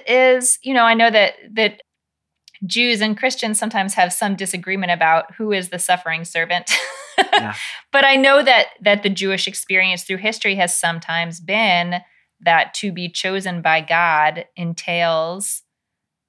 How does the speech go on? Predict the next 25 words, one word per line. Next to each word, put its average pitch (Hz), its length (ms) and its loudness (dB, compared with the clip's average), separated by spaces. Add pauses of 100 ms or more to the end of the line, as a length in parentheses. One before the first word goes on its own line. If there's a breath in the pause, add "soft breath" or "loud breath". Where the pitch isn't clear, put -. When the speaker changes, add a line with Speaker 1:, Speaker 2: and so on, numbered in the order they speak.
(1080)
Speaker 1:
a 180 60 -4
lot 175 240 2
of 208 80 -10
struggle. 185 640 -6 (460)
Speaker 2:
Yes. - 300 -20 (680)
Speaker 1:
As 170 140 -12
it - 140 -18
does, 160 440 -12 (160)
as 170 140 -16
it - 120 -20
does 160 240 -10
certainly 160 380 -16
in 156 120 -20
this 165 200 -18
text. - 400 -20 (600)
Speaker 2:
I 143 80 -8
think 196 200 -2
that 165 180 4
is 143 100 -2
also 143 280 2
the 131 100 -2
message 113 400 -2
of 101 180 -6
Mark's 107 460 -4
gospel. 101 600 -6